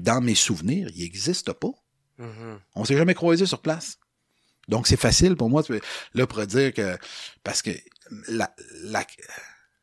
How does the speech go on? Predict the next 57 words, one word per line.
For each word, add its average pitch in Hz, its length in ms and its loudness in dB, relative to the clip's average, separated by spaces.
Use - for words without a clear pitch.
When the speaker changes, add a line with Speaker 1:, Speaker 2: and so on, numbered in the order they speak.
Speaker 1:
la - 140 -10
chose 151 180 -2
qu'il - 20 -10
faut 127 80 -2
faire 110 100 -2
attention 107 280 -4
là-dedans, 127 320 -4
c'est - 140 -10
que 107 100 -12
les 95 180 -4
gens, « 123 380 -4
Ouais, 95 140 -8
mais 90 100 -8
pourquoi - 260 -8
les 117 120 -2
gens 120 140 -4
font 113 140 -8
pas 95 140 -8
ça ? 147 140 -4
Ils 123 100 -2
ont 101 120 -4
juste 104 100 -6
à 104 60 -2
dire 117 120 -6
qu'il 107 120 -4
existe 104 300 -8
pas. » - 140 -10
Ouais, 123 240 -8
c'est - 160 -8
quand 147 140 -4
t'as 117 160 -4
vu 110 200 -4
une 131 80 -2
interaction 110 540 -4
avec 107 240 -4
quelqu'un, 113 400 -4
puis 95 140 -10
il 98 240 0
est - 20 0
là, 147 160 6
puis 107 120 -6
il - 20 -6
fait 110 120 -4
partie - 340 -6
de, - 60 -20
c'est 101 200 0
dur 143 220 4
de 123 80 0
le 110 160 0
nier. 127 440 0
Speaker 2:
Ouais. - 60 -20
Speaker 1:
Moi, 160 140 6
c'est 131 100 2
facile 208 440 2
de 160 80 4
nier 160 340 2
qu'il, 147 200 -2